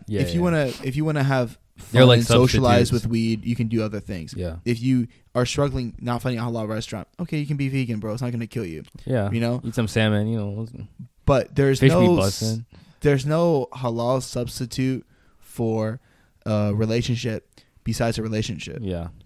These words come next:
Speaker 2: And people, like, at the end of the day, like, I don't, I, I, when I was single, I really hated when people beat around the bush. People say stuff like, "Work harder, work out, be tired."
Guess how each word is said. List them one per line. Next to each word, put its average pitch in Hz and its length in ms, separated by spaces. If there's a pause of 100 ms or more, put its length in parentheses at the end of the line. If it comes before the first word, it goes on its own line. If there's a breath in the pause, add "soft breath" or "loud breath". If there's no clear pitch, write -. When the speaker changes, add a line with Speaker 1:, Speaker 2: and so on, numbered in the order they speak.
(280)
Speaker 2:
And 117 160
people, 139 440
like, 117 220 (140)
at 123 120
the 135 100
end 151 80
of 139 60
the 120 60
day, 120 160
like, 113 180
I 120 80
don't, 131 240 (260)
I, 113 180
I, 123 240
when 123 180
I 117 80
was 123 220 (160)
single, 131 500 (180)
I 117 80
really 120 240
hated 120 140
when 117 100
people 120 160
beat 117 160
around 117 180
the 113 80
bush. 120 380 (380)
People - 220
say 117 160
stuff 113 320
like, 95 280 (600)
"Work 110 220
harder, 107 500 (420)
work 110 260
out, 110 460 (320)
be 110 160
tired." 110 480